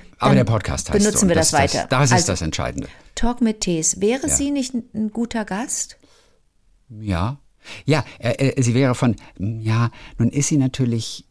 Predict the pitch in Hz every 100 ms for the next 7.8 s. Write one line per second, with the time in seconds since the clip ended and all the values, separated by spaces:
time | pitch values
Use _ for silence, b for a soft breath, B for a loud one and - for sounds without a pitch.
0 | _ _ _ _ 107 120 107 87 - 117
1 | 110 113 - 104 120 - - 101 95 87
2 | - - 92 - 214 - 277 302 320 370
3 | - 392 381 392 480 - - 214 101 -
4 | 160 107 - 110 - 107 87 B B B
5 | - - B B - 131 - 135 139 143
6 | - 120 110 98 90 180 202 180 151 147
7 | 135 127 117 110 104 113 120 151